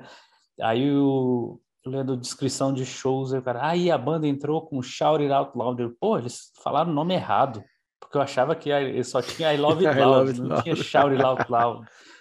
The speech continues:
Speaker 1: entendeu?
Speaker 2: Uhum.
Speaker 1: Eu achava que era, era, a, alguém escreveu errado o nome da música. Mas,
Speaker 2: <laughs>
Speaker 1: a, enfim, aí depois eu fui conhecer o disco e tudo mais.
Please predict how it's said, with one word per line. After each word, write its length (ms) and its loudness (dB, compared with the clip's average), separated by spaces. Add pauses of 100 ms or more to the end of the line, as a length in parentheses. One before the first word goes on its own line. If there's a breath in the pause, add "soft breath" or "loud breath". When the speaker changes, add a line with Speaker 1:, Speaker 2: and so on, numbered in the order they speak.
(160 loud breath)
Speaker 1:
entendeu? 220 -6 (100)
Speaker 2:
Uhum. 260 -4
Speaker 1:
Eu 100 0
achava 380 0
que 120 -2
era, 280 0 (100)
era, 540 -2
a, 320 -2
alguém 380 -2
escreveu 500 0
errado 380 -2
o 40 -14
nome 180 -6
da 120 -6
música. 460 -10 (100)
Mas, 600 0
Speaker 2:
<laughs> 40 -20
Speaker 1:
a, 560 2
enfim, 360 -6
aí 100 0
depois 560 0
eu 80 -6
fui 140 -10
conhecer 380 -4
o 100 0
disco 500 -2
e 20 -10
tudo 200 -8
mais. 400 -2